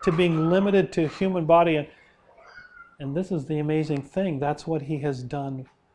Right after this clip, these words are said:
for eternity by identifying himself with us. Do you get that? The eternal Jesus, the Son of God, with no limits,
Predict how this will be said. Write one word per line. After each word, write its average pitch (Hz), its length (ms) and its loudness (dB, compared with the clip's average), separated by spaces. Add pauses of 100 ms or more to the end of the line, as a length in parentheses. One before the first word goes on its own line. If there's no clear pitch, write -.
(440)
for - 260 -8
eternity 127 840 -8
by 120 240 -12
identifying 113 720 -14
himself 107 480 -16
with 117 100 -16
us. 120 180 -14
Do 135 100 -14
you 127 40 -12
get 180 220 -10
that? 202 240 -14 (2000)
The 156 180 0
eternal 185 840 -4
Jesus, 165 720 -4
the 139 140 -6
Son 170 260 -2
of 170 160 -2
God, 156 380 2
with 135 280 -4
no 160 300 -4
limits, 160 600 -4